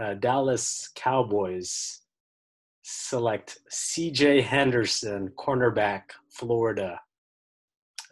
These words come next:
They lost, uh, Byron Jones in the offseason, and they need to fill that need in the back end. And I feel like Henderson, uh, is, um, is up there in terms of, in terms of the corners.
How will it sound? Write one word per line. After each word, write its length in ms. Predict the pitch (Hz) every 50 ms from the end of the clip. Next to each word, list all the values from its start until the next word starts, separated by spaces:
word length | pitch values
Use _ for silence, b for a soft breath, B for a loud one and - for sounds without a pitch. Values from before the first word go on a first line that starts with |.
| -
They 160 | 104 117 113
lost, 540 | 113 113 120 117 117 117 - - - - -
uh, 360 | 110 123 120 117 110 110 107 107 - _ _
Byron 380 | - 113 123 123 127 123 127 123
Jones 340 | 113 123 127 135 139 135 127
in 60 | 123
the 60 | 131
offseason, 720 | 127 123 131 131 131 - 156 151 147 143 156 156 151 139 127
and 140 | 117 113
they 100 | 110 117
need 180 | 113 117 120 113
to 80 | 120 110
fill 560 | - - 123 120 120 117 117 117 117 123 127 _
that 180 | - 123 117 113
need 200 | 117 120 123 120
in 100 | 123 113
the 60 | 104 104
back 320 | 101 113 117 120 117 -
end. 240 | 123 120 120 120 117
And 100 | 113 107
I 60 | 107
feel 200 | 101 - - 117
like 320 | 107 110 110 107 101 - - - _ _ _ _ _ _ _ _ _ _
Henderson, 640 | - - 120 117 113 117 110 - - 127 120 117 113
uh, 480 | 110 107 104 104 104 101 101 101 101 101 101 _ _ _ _ _ _ _ _ _ - - - - _ _ _ _ _ -
is, 300 | 113 110 107 104 95 110
um, 500 | 104 101 101 98 98 98 95 95 98 95 _ _ _ _ _ _ _ _ _
is 140 | - 110 -
up 180 | 117 110 - -
there 340 | 107 104 104 104 101 - _ _ _
in 80 | - 107
terms 240 | 98 - 113 107 101
of, 120 | 107 95 - _ _ _ _ - - - - 117 _ _
in 60 | -
terms 240 | 104 - 123 110 101
of 80 | 110 98
the 80 | 101
corners. 580 | 95 - - 117 113 113 113 113 113 107 - -